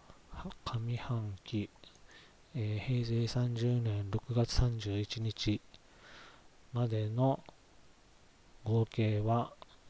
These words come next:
えー、七百七十九件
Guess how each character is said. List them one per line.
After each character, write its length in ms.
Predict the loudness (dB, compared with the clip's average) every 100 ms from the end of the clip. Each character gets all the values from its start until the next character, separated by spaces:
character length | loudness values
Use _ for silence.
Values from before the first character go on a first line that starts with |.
| -4
え 460 | -2 0 0 0 -2 -2 -2 -4 -18 -8 -2
ー、 20 |
七 360 | 2 2 2
百 720 | 0 2 2 0 -6 2 2 4
七 360 | 2 4 2
十 280 | 2 0 0 -2
九 260 | 0 0
件 360 | -2 -4 -4